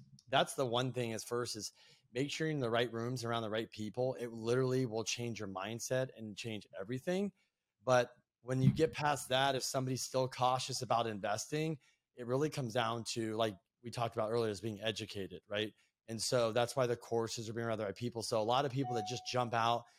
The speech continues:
and go buy a property or do something, 'cause I hear people go,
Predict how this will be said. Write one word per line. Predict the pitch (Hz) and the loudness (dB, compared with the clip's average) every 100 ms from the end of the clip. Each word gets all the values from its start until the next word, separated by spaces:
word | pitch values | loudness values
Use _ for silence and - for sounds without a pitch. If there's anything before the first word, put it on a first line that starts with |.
| _ | _
and | 113 | -4
go | 110 110 | 0 2
buy | 117 117 | 6 6
a | 117 | 6
property | - 123 120 123 | 4 4 4 2
or | 113 | -2
do | 95 113 | -2 -4
something, | 107 123 113 123 123 | -2 -2 -2 -4 -4
'cause | 123 110 | -6 -2
I | 120 | -2
hear | 117 123 | 0 -2
people | 127 | -2
go, | 117 104 | -2 -4